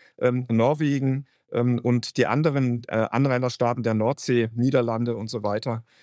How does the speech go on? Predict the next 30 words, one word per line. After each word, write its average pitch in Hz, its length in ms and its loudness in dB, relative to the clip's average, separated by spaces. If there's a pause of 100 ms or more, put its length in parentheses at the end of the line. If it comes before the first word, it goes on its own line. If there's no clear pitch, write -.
(120)
Mit - 160 -2
all 120 120 2
diesen 127 240 -2
Ländern 123 280 2
sollten 123 300 -2
wir 113 100 2
uns 113 120 -2
da 117 100 2
ganz, 127 280 -2
ganz 127 200 -2
eng 135 180 0
verbinden, 120 560 0 (240)
damit 117 240 2
daraus 120 440 0
ein, 113 360 0 (300)
äh, 117 180 4
multinationales, 123 1400 0
globales, 123 800 -2
europäisches 123 720 0
Projekt 131 480 -2
wird, 127 320 -2
auch 156 280 0
im 185 140 0
Sinne 165 340 -2
europäischer 139 560 -2
Resilienz 127 600 0
gegen 127 180 0
künftige 123 600 0 (100)
Angriffe. 147 500 0
Kurzfristig - 800 -4